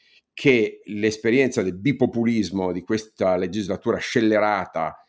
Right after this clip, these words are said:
e da dimenticare non verrà ripetuta l'anno prossimo. Scar-, scarrocceremo, andremo avanti a, a tre passi avanti, due indietro, ma, come dire, io vedo un'Italia, la solita Italia, eh, più stabile,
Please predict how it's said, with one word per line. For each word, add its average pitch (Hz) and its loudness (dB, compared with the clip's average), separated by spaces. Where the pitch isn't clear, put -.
e 104 0
da 101 2
dimenticare 95 -4
non 110 2
verrà 95 0
ripetuta 95 -4
l'anno 87 -4
prossimo. 73 -14
Scar-, - 0
scarrocceremo, 127 2
andremo 123 2
avanti 123 2
a, 120 2
a 110 0
tre 123 4
passi 127 4
avanti, 123 4
due 113 4
indietro, 117 2
ma, 131 4
come 139 4
dire, 127 6
io 165 4
vedo 120 4
un'Italia, 135 4
la - 0
solita 90 2
Italia, 98 4
eh, 87 2
più 202 8
stabile, 107 4